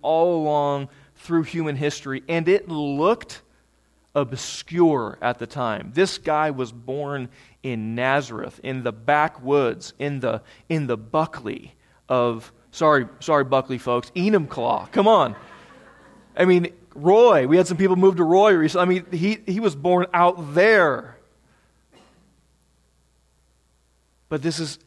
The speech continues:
this is actually what God's up to. God is, this is not a side note.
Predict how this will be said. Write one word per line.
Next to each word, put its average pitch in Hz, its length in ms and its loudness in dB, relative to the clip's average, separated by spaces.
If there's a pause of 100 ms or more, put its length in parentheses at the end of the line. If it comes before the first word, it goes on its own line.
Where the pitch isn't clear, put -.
(340)
this 147 120 -12
is 151 60 -8
actually 175 280 -4
what 165 80 -6
God's 156 260 -4
up 175 160 -6
to. 127 140 -12
God 170 680 -2
is, 170 380 -2 (380)
this 185 440 -2
is 175 100 -4
not 180 180 0
a 196 40 -2
side 190 420 -2
note. 120 360 -10